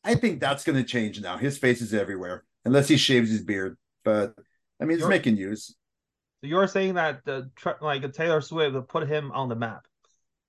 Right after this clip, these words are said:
Speaker 1: Put him on the internet. Americans don't,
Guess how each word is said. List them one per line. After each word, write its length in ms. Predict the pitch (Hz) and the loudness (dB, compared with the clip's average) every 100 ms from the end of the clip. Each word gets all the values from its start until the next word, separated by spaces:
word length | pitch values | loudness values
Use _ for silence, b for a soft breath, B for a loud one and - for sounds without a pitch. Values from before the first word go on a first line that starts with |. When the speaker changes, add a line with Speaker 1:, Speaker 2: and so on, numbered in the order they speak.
| _ _ _ _ _ _ | _ _ _ _ _ _
Speaker 1:
Put 100 | 208 | 6
him 80 | 247 | 8
on 140 | 247 180 | 8 8
the 100 | 190 | 6
internet. 300 | 196 180 139 | 6 2 4
Americans 480 | 170 240 247 196 | 8 8 8 4
don't, 320 | 147 170 147 | 6 6 4